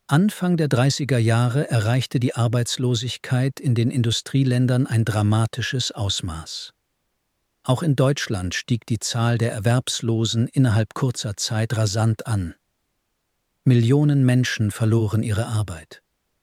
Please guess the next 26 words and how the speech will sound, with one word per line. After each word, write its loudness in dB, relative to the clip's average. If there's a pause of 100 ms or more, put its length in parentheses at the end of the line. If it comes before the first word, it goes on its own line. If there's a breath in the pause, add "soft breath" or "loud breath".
(460)
Die 0
Folge 2
waren 2
massive -2
Einschnitte 0
bei -4
Gehältern -2
im -2
öffentlichen -2
Dienst -2 (400 loud breath)
und 0
bei -2
der 0
Sozialhilfe. -4 (1200)
In 6
den 4
U 2
S 0
A 2
brachen 0
die -2
Preise -2
für -4
landwirtschaftliche -2
Produkte -4
ein. -10